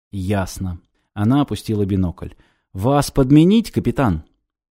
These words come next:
Роберт колебался. Он не привык доверять так быстро. И ещё, она женщина. «Справитесь?» «Я готовилась. Год ходила на яхтах». «На каких?» «На таком же шлюпе, как ваш.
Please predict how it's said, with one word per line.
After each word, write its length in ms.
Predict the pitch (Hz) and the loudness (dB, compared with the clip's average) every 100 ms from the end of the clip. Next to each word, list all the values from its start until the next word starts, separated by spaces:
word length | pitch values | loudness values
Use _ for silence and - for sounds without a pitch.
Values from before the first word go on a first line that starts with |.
| _ - | _ -2
Роберт 440 | 110 117 113 - | 0 2 0 0
колебался. 640 | 110 107 95 80 78 - - _ _ _ | 0 0 0 -4 -8 -16 -20 _ _ _
Он 200 | 139 147 | 0 4
не 120 | 160 156 | 6 6
привык 420 | 160 170 175 101 | 4 4 4 4
доверять 480 | 107 104 110 95 - | 2 4 4 2 -2
так 180 | 95 | -6
быстро. 500 | 98 98 - 82 76 - _ _ - | -2 -2 -4 -10 -12 -16 _ _ -2
И 80 | 131 | 0
ещё, 560 | 151 151 - 92 73 _ _ _ | 0 -4 -6 -6 -6 _ _ _
она 280 | - 104 110 | -4 0 2
женщина. 720 | 90 110 104 - - 76 73 _ _ _ _ _ _ _ | 2 2 0 -2 -8 -10 -12 _ _ _ _ _ _ _
«Справитесь?» 880 | - - 117 175 208 - 90 - - _ _ _ - | -12 -4 2 4 4 2 -4 -8 -20 _ _ _ -8
«Я 220 | 92 117 | -4 -2
готовилась. 680 | 147 - 170 180 175 - - _ _ _ _ - | -2 -2 -4 -4 -4 -6 -12 _ _ _ _ -14
Год 380 | 101 107 156 - | -4 0 0 0
ходила 360 | 131 110 135 | 0 2 2
на 120 | 143 | 2
яхтах». 580 | 151 113 92 - 90 - _ _ _ _ | 2 0 -4 -8 -12 -16 _ _ _ _
«На 200 | 95 110 | -4 -2
каких?» 580 | 117 135 - 110 - _ _ _ _ _ _ | 0 0 0 -2 -4 _ _ _ _ _ _
«На 140 | 101 117 | 0 0
таком 360 | 160 - 247 | 2 4 6
же 120 | 214 214 | 6 2
шлюпе, 400 | - 240 226 214 | 2 2 2 2
как 220 | 190 180 | 0 2
ваш. 420 | 196 165 - | 2 2 0